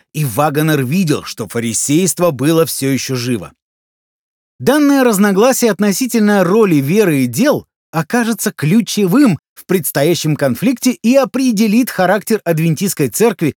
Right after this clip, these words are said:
на все последующие годы. Эллен Уайт пару лет спустя очень ясно обозначила свою позицию по данному вопросу. «Как народ, мы настолько увлеклись провозглашением закона, что стали такими же сухими,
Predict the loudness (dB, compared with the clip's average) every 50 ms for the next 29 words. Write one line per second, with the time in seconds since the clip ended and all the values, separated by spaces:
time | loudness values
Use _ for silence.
0 | -2 0 0 2 2 2 2 0 -2 -2 0 2 2 2 2 2 0 0 0 0
1 | 0 2 2 2 0 -2 -2 -2 -2 -2 -2 -2 -4 -4 -4 -6 -12 -20 _ _
2 | _ _ _ _ _ _ -2 0 2 2 2 2 2 2 2 2 2 0 -2 -2
3 | -2 -2 -2 -2 -2 -4 -4 -6 -8 -8 -8 -8 -4 0 0 0 0 0 0 0
4 | 0 0 2 2 2 2 2 0 -2 -2 -2 -2 0 2 0 0 0 0 -2 -2
5 | -2 -2 -4 -2 0 0 0 0 0 0 -2 -2 -2 -2 -4 -2 -4 -2 -2 -2
6 | -2 0 0 0 0 0 0 2 2 0 0 0 0 -2 -2 -2 -4 -8 -16 -20
7 | _ _ _ _ _ _ _ _ _ -2 -2 -2 0 -2 0 2 2 2 0 0
8 | -4 -8 _ -6 -2 0 2 2 2 2 0 0 -2 -2 -2 0 0 2 2 2
9 | 2 2 0 -2 -2 0 0 0 0 0 -2 -2 -2 0 0 0 0 0 0 0
10 | 0 0 0 0 2 2 2 0 0 -2 0 0 0 0 2 2 0 -2 -2 -4
11 | -4 -4 -2 -2 0 0 0 0 0 0 -2 -2 0 0 2 2 2 2 2 0
12 | -2 -2 -2 -2 -2 -2 -2 0 2 2 0 0